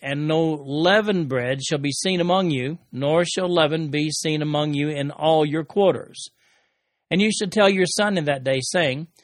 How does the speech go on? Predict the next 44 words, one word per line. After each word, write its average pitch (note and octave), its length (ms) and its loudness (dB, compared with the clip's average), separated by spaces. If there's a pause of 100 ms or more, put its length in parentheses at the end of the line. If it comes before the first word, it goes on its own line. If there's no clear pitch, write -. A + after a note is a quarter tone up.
(400)
"This F3 240 2
is F#3+ 180 -2
done D#3+ 240 2
because D#3 380 0
of D3+ 100 -4
what D3 140 -4
the D3+ 80 -4
Lord C#3+ 340 0
did F3+ 260 2
for D#3 120 -4
me C#3 320 -4
when D3 160 -4
I D3 140 0
came D#3 340 -2
up F3+ 240 2 (100)
from F#3 180 -6
Egypt. D#3+ 580 -6 (680)
It E3 220 -2
shall F#3 260 0
be F3+ 320 4
as E3+ 240 0
a F3 80 -2
sign F#3 380 0
to D3+ 100 -4
you C#3+ 260 -2
on D3+ 240 0
your D#3+ 140 0
hand, D3 540 -2
and D#3 200 -2
as D#3 240 0
a D3+ 100 0
memorial E3 520 4
between E3 400 -2
your E3+ 180 0
eyes, C#3+ 460 -2
that C3 140 -6
the C#3 80 -4
Lord's E3 400 0
law F3 260 2
may D#3+ 180 0
be D3 320 -2
in F3+ 200 0
your G3 180 -2
mouth, D#3 360 -2